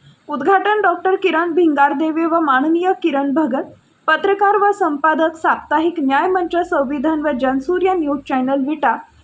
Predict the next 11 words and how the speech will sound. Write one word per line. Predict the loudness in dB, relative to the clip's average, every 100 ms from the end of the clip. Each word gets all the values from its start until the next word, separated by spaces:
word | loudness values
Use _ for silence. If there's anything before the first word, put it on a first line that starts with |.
| -10
यांच्या | -2 0 0 0 0
हस्ते | 0 -4 -2 -2
झाले. | 0 -2 -2 -10 _ _ _ -2
कार्यक्रमाचं | 0 2 2 2 2 2 0
निवेदन | 0 0 0 0
माननीय | 2 2 2 0 0
दीपक | 0 2 0 0
रणदिवे | 0 0 -2 -2 -2
सर, | -2 -2 0
आर | 0 0 -4 _ -2
एस | -2 -2 -10